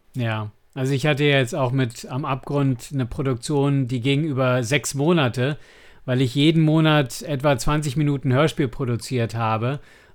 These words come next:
und, äh, auch jeweils in diesem Monat die Aufnahmen gemacht habe. Müsste ich da, oder hätte ich das über ein Studio gemacht, ähm, hätte ich dann jeweils eben das Studio bezahlen müssen, einen Toningenieur bezahlen müssen,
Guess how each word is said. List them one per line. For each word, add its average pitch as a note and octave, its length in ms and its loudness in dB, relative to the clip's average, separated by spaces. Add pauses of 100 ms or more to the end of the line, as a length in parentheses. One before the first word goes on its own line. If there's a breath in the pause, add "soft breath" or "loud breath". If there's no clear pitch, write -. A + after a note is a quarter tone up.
und, B2+ 560 0
äh, C3 340 -2 (220)
auch D3 320 2
jeweils D3+ 520 0
in E3+ 240 2
diesem D3+ 280 2
Monat C#3+ 360 0
die F3 80 -4
Aufnahmen D#3 480 2
gemacht G2+ 440 -6
habe. A2 460 -4
Müsste C3+ 320 -2
ich B2 80 -4
da, D3 220 -2
oder C3 240 -2
hätte C#3 160 -2
ich A#2+ 80 -8
das D3 180 -4
über D3+ 120 -2
ein B2+ 100 0
Studio D#3+ 340 0
gemacht, C#3 380 0 (560 loud breath)
ähm, B2+ 340 0
hätte C3+ 180 -2
ich B2 60 -6
dann C#3 160 0
jeweils C3 460 0
eben B2+ 420 -2
das A#2 160 -6
Studio F3 240 0
bezahlen D3 420 -2
müssen, C#3+ 400 -2
einen B2+ 120 0
Toningenieur C#3 580 -2
bezahlen B2+ 480 -2
müssen, B2 440 -2